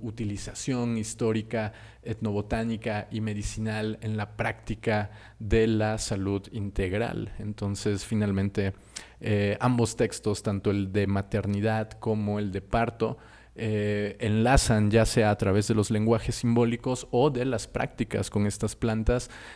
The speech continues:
enlazan dos universos que normalmente no se, eh, asocian, ¿no?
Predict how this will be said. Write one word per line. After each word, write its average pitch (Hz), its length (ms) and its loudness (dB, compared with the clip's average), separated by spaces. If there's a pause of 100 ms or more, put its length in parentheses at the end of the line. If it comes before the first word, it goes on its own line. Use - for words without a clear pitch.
enlazan 110 560 4
dos 107 200 6
universos 110 600 2
que 123 180 -2
normalmente 107 720 0
no 101 240 0
se, 107 420 -4 (400)
eh, 104 300 0
asocian, 101 640 -6
¿no? 143 240 -6